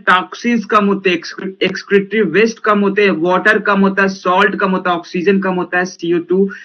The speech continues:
जो होता है वो metabolism जो होता है उसका involvement भी यहाँ पे होता है।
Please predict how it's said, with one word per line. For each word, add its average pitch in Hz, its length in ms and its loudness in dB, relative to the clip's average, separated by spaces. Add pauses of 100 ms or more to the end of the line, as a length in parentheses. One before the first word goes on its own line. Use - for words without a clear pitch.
(180)
जो 160 80 6
होता 165 240 4
है 196 80 0
वो 165 260 2
metabolism 160 680 2
जो 165 80 4
होता 160 180 2
है 156 60 -6
उसका 165 280 -2
involvement 151 500 0
भी 170 100 4
यहाँ 156 200 2 (100)
पे 147 40 0
होता 123 260 0
है। 95 120 -10